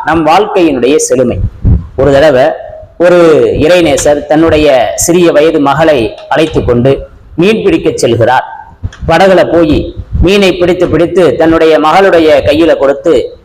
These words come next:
"இதை நீ மீன் கூடையில போடுன்னு" சொல்றான். இப்ப அந்த பெண்மணி, அந்த குழந்தை என்ன செய்யுது? அந்த மீனை வாங்கி வாங்கி மீண்டும் அந்த ஆற்றுக்குள்ளேயே அந்த மீனை போட்டு விடுகிறது. பிறகு மாலையானதற்கு பின்பு வர்றாங்க, வந்து கேக்குறாங்க, "கூடையில எவ்வளவு மீன் இருக்குது?" அப்படின்ற உடனே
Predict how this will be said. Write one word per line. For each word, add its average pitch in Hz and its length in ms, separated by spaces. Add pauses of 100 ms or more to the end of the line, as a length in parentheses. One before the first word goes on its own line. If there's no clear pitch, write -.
"இதை 170 220
நீ 156 200
மீன் 185 260
கூடையில 156 380
போடுன்னு" 151 340
சொல்றான். 107 300 (600)
இப்ப 202 220
அந்த 185 300
பெண்மணி, 196 460
அந்த 160 260
குழந்தை 180 320
என்ன 160 220
செய்யுது? 156 300
அந்த 143 200
மீனை 165 240
வாங்கி 151 300
வாங்கி 151 300
மீண்டும் 190 440
அந்த 160 300 (340)
ஆற்றுக்குள்ளேயே 147 680
அந்த 127 240
மீனை 143 260
போட்டு 147 280
விடுகிறது. 110 420 (520)
பிறகு 190 260
மாலையானதற்கு 175 800
பின்பு 147 440 (420)
வர்றாங்க, 151 500
வந்து 160 260
கேக்குறாங்க, 156 580 (180)
"கூடையில 185 340
எவ்வளவு 175 440
மீன் 160 220
இருக்குது?" 147 300
அப்படின்ற 135 320
உடனே 120 340